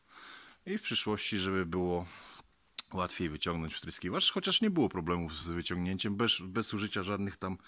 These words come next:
narzędzi mechanicznych, e, bez żadnych montówek, łyżek, breszek. Wtryskiwacze wyszły, no, wyciągnąłem je palcami, tak? Ja mam tutaj każdy jeden wtryskiwacz, tak jak widać,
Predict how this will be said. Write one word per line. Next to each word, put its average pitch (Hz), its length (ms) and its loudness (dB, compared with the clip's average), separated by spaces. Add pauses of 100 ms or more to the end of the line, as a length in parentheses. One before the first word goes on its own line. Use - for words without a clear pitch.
(500)
narzędzi 92 420 2
mechanicznych, 95 1120 0
e, 90 440 -2 (680)
bez 87 200 0
żadnych 90 480 2
montówek, 92 720 2
łyżek, 98 460 2
breszek. 107 540 2 (560)
Wtryskiwacze 92 720 0 (280)
wyszły, 90 480 0 (520)
no, 226 220 0
wyciągnąłem 104 560 2
je 92 100 0
palcami, 85 500 -2
tak? - 280 -6 (520)
Ja 98 100 0
mam 98 140 2
tutaj 92 240 -2
każdy 95 340 0
jeden 95 200 2
wtryskiwacz, 95 720 -4 (180)
tak - 220 -8
jak 78 100 -8
widać, 101 480 -2